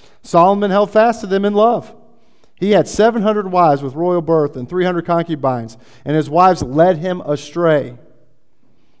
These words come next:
As Solomon grew old, his wives turned his heart after other gods, and his heart was not fully devoted to the Lord his God,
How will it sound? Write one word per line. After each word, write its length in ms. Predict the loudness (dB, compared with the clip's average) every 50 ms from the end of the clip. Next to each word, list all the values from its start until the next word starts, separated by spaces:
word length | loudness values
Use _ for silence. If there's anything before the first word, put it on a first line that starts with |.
| -6
As 180 | -4 -4 -2 0
Solomon 380 | 2 2 4 4 2 0 -2
grew 240 | 0 0 0 2 4
old, 240 | 4 4 2 2 -2
his 120 | -4 -4
wives 360 | 0 0 2 2 2 0 -2 -6
turned 240 | -6 -6 -4 -4
his 100 | -6 -6
heart 260 | -4 -2 0 0 0 0
after 300 | 0 -2 -2 -2 -2 -2
other 220 | 0 -2 -2 -2
gods, 420 | 0 0 2 2 0 0 -2 -6 -12 -20 -20 -20 -20 -14 -8
and 100 | -6 -4
his 120 | -4 -2
heart 260 | 0 0 0 0 0
was 220 | -2 -4 -4 -2 -2
not 420 | 0 0 0 -2 -6 -12 -12 -8
fully 300 | -4 -2 -2 -2 -2 -2
devoted 500 | -4 -4 -2 0 0 2 2 0 -2 -4
to 80 | -6 -6
the 120 | -6 -4
Lord 280 | -2 -2 -2 -2 -2 -2
his 260 | -2 -2 -2 -2 -4
God, 380 | -4 -6 -6 -6 -10 -14 -18